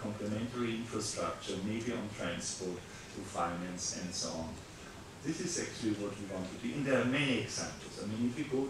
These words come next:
to parts of Eastern Germany now, these, uh, countries have changed totally. If you go to parts in Poland, these areas have changed. As I said before, if you go to Krakow, if you go to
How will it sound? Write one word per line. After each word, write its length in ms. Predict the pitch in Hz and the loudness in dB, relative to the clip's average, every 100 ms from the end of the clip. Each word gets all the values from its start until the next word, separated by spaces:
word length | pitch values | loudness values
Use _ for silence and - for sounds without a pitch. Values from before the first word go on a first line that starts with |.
| - | 2
to 160 | 127 117 | 2 2
parts 320 | 101 101 - 117 | 2 4 4 2
of 100 | 110 113 | 0 0
Eastern 260 | - 107 101 | 0 0 2
Germany 460 | 101 101 107 107 101 | 2 2 2 2 2
now, 300 | 92 101 - - - - 117 | 4 4 2 -4 -8 -4 2
these, 340 | 120 - - | 2 2 0
uh, 240 | 117 104 104 | 2 2 2
countries 400 | 107 104 117 110 | 0 0 0 0
have 120 | 120 117 | -2 -2
changed 480 | - 110 107 - - | -4 -2 -2 -2 -2
totally. 480 | 143 151 117 92 92 | 0 -2 -4 -4 -4
If 80 | 98 117 | -4 -4
you 60 | 104 | -2
go 100 | 110 | -2
to 80 | 123 113 | -2 -2
parts 440 | 104 101 - - | 2 4 4 2
in 80 | 117 | 0
Poland, 460 | - 104 107 117 113 - - - - | 2 2 4 4 2 -2 -8 -6 -2
these 240 | 110 - | 0 4
areas 380 | 104 107 113 123 | 6 6 4 2
have 160 | 113 - | 0 -4
changed. 600 | - 151 - - - 107 - | -4 -4 -4 -4 -4 -2 0
As 160 | 104 | 0
I 20 | 110 | 2
said 280 | - 110 | 2 2
before, 380 | 123 117 127 120 113 - - - 113 | 0 2 4 4 4 -4 -10 -4 -2
if 200 | 104 127 | 0 0
you 80 | 131 | 0
go 80 | 131 | 0
to 60 | 127 - | 0 0
Krakow, 320 | 127 - - 95 104 | 2 2 0 -2 -2
if 60 | 120 | -2
you 100 | 113 | 0
go 80 | 110 | -2
to 160 | 107 | -2